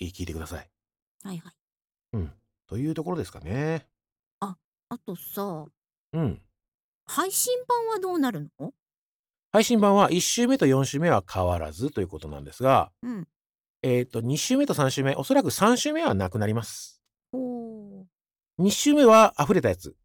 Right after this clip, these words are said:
Speaker 2: ふんふんふん。
Speaker 1: エフワン特集とかこぼれたやつ。
Speaker 2: うん。
Speaker 1: 要はラジオ成田版でカットされたやつ
Speaker 2: うん。
Speaker 1: が三週目におそらく放送されると思います。
Speaker 2: ほいー。
Speaker 1: 配信版で。
Speaker 2: なるほど。
Speaker 1: あの、配信版ではね、申し訳ないんですけど、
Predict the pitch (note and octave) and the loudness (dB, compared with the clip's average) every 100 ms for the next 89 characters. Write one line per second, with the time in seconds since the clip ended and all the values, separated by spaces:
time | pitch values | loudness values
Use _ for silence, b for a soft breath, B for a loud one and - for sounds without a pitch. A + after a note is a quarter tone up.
0 | _ _ C4+ A#3 G#3 G3+ F3+ E3+ F#3+ D#3 | _ _ -10 -10 -10 -10 -10 -10 -10 -12
1 | - - B2+ E3 D#3+ F3 - A2 F2+ F2 | -14 -4 2 4 4 2 0 -2 -2 -2
2 | - F#3 C#3 F2 - - _ _ A#3+ A3+ | 2 4 4 0 -6 -18 _ _ -6 -6
3 | D#3+ - _ _ _ D#3+ C#3 A#2 C3 C3+ | -8 -12 _ _ _ 2 4 4 4 4
4 | E3+ E3 E3 D#3+ E3 D#3+ D#3+ D#3+ G#3 G#3+ | 2 4 0 0 0 2 0 0 2 2
5 | F#3 _ _ _ - A#3 - D#3+ A#2+ F#2+ | 0 _ _ _ -2 0 2 2 2 0
6 | F2+ F2+ F#2 - _ _ A3+ A3+ D#3+ - | -4 -6 -12 -12 _ _ -10 -10 -10 -16
7 | _ _ _ A#3 B3+ G3 F#3+ G#3 G#3+ D3+ | _ _ _ 2 4 4 4 4 4 4
8 | - A2 F#2 - - F2+ F#2 E2 E2+ A#2+ | 2 -2 -4 -8 -6 -6 -4 -6 -4 -2
9 | D#3+ A2 E2 C#2 - - - _ G#3+ G#3+ | 0 0 -2 -8 -16 -18 -20 _ -12 -10
10 | G#3 G#3 G3+ G3 G3 G3 - G#2+ F#2+ E2+ | -12 -12 -14 -14 -8 -6 -2 -2 -2 -4
11 | C#2+ _ _ _ _ - B2+ B2 A2+ A3 | -10 _ _ _ _ -2 0 0 2 4
12 | A#3 - G#3+ G#3 G#3 A#3 G#2 A#2 A2+ B2+ | 4 2 2 2 4 4 4 2 0 -4
13 | A#2 B2+ C3+ C3+ G2+ - G2+ A#2 E2 | -2 -2 0 0 -2 -4 0 0 0